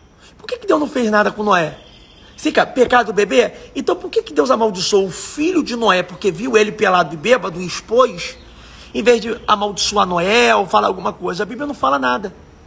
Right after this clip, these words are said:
sobre a embriaguez de Noé, só fala que se embriagou. E aí? Me diz aí. Tá entendendo o que eu tô falando?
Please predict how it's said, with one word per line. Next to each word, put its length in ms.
sobre 300
a 20
embriaguez 420
de 80
Noé, 300
só 140
fala 180
que 60
se 80
embriagou. 380
E 100
aí? 220
Me 100
diz 180
aí. 160
Tá 120
entendendo 240
o 20
que 60
eu 60
tô 40
falando? 320